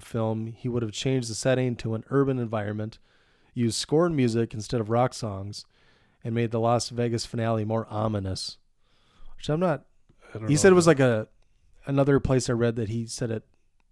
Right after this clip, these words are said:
Speaker 1: felt too much like a, like a circus.
Speaker 2: Hmm.
Speaker 1: He wanted it to be more serious, I guess, more ominous.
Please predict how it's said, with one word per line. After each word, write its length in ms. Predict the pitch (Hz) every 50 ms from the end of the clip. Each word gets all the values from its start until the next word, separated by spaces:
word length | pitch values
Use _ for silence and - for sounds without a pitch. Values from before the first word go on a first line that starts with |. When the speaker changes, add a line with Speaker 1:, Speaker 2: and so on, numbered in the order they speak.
| _ _ _
Speaker 1:
felt 280 | _ - 131 120 113 -
too 80 | - 120
much 160 | 120 113 - 120
like 100 | 113 104
a, 60 | 110
like 160 | 107 110 104
a 60 | 104
circus. 640 | - - - 135 127 - 139 135 123 - - - - _ _ _ _ -
Speaker 2:
Hmm. 280 | - 131 117 110 104 101 - - - _ _ _ - _ _ _ _ _ _ _ _ _ _
Speaker 1:
He 80 | - 127
wanted 220 | 123 117 113 113
it 80 | 107 107
to 60 | 113
be 240 | 113 120 113 110 110
more 220 | 110 107 104 101
serious, 500 | 98 - - 131 123 120 120 120 117 -
I 80 | 123 117
guess, 260 | 113 120 117 113 -
more 160 | - 113 110 -
ominous. 560 | 117 113 110 110 117 113 117 117 113 -